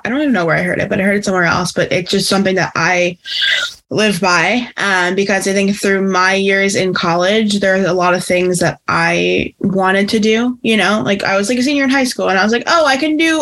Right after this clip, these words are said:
all these eighteen million things while I'm in college." And lo and behold, you actually can't. Um, and so I'm, I've been having to, like, put them off, and, like, that's, like, so painful for me.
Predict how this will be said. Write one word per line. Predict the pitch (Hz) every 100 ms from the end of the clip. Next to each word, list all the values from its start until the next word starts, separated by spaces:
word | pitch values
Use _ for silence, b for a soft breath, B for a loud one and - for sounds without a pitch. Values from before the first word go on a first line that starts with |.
| -
all | 277 294
these | 294 254
eighteen | 277 269 277
million | 262 262 254
things | 294 214 190
while | 208 208
I'm | 208 214
in | 208 226
college." | 226 226 180 175
And | 180 180 - B B B -
lo | 202
and | 208
behold, | 214 226 214 190
you | 196
actually | 196 202 202
can't. | 240 196 185 - B B B -
Um, | 214 208 185 180
and | - 202
so | 202
I'm, | 185 185 -
I've | 196 196 -
been | 202
having | 202 190 196
to, | 202
like, | 180 180
put | - 196
them | 175 202
off, | 196 170 196 -
and, | 196
like, | 175 185 -
that's, | 196 202 214
like, | 196 -
so | 180 170
painful | 156 151 170
for | 165 -
me. | - -